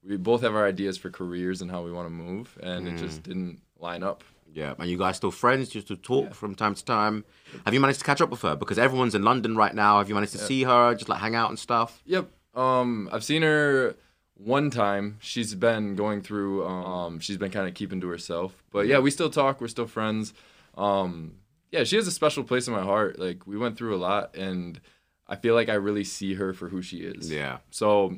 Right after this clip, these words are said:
Speaker 1: I'm, I never want to, um, like, lose sight of that when it comes to her. I, I have compassion and I have
Speaker 2: Yeah.
Speaker 1: love for her.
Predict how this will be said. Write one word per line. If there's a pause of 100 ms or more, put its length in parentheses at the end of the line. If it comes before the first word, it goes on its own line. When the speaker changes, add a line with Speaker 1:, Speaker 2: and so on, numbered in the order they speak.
(120)
Speaker 1:
I'm,
I
never
want
to, (480)
um, (180)
like,
lose
sight
of
that
when
it
comes
to
her. (120)
I,
I
have
compassion (120)
and
I
have
Speaker 2:
Yeah.
Speaker 1:
love
for
her.